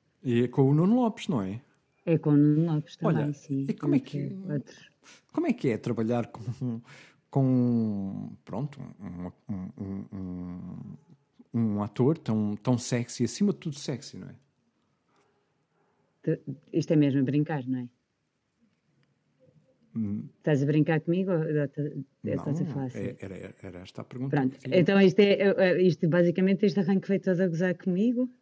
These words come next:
Speaker 1: Não, não.
Speaker 2: É que eu n-, é que quando, pronto, eu não sei,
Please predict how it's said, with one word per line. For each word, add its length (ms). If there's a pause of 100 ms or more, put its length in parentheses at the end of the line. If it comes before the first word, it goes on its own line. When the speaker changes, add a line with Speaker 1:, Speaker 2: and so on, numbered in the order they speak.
(880)
Speaker 1:
Não, 420
não. 140
Speaker 2:
É 60
que 100
eu 40
n-, 280 (320)
é 200
que 100
quando, 340 (200)
pronto, 280
eu 80
não 120
sei, 180